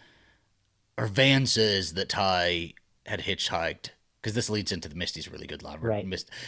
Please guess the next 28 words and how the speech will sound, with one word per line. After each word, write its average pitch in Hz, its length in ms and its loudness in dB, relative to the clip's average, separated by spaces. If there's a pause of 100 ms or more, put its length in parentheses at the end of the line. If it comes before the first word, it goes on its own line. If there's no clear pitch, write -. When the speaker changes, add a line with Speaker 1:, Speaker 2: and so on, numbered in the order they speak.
(120)
Speaker 1:
Misty 92 420 -4
and 92 200 -8
Ty's 87 240 0
like, 95 140 -6
"Yeah, 123 220 -2
I 104 60 -2
had 95 100 -8
to 95 320 4
find 92 260 -4
him," 87 160 -4
and 87 100 -6
Misty 87 240 -6
was 85 180 -10
like, - 320 -8
"Well, 135 200 -8 (100)
yeah, 117 160 -8
I - 60 4
have 135 200 4
everybody's 82 380 0
addresses. 104 420 2
I 143 60 4
could 107 120 4
have - 80 -2
told 135 180 0
you 98 60 0
the 78 120 -2
addresses 92 420 -2
ins-, 85 160 -10